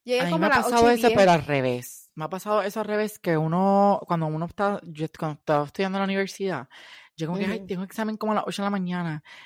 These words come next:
Speaker 2: Y yo me levanté, y me levantaba, pero no me levantaba como a las siete ni nada, me levantaba como a las cinco y media de la mañana, seis y media de la mañana, soñando que también iba a llegar tarde. Entonces me levantaba y me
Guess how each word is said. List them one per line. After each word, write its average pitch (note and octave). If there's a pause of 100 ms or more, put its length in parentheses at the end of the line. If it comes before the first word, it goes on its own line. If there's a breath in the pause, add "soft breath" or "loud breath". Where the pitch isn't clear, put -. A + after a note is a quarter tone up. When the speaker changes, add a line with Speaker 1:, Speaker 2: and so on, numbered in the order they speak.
(200 loud breath)
Speaker 2:
Y E3+
yo D3+
me D#3
levanté, G3+
y F3+
me E3
levantaba, D#3+
pero F3+
no D#3
me D3+
levantaba F3
como E3+
a -
las D3
siete D3+
ni D3
nada, C#3
me C#3+
levantaba C#3
como F3
a E3
las D3
cinco D#3
y D#3
media D3+
de D3
la C#3+
mañana, C#3
seis C#3
y C#3
media D3
de C#3+
la C#3
mañana, C3 (720 soft breath)
soñando E3
que F3
también C#3
iba C#3+
a C#3+
llegar D3
tarde. A#2+
Entonces D3
me D3
levantaba D#3
y D#3
me C#3+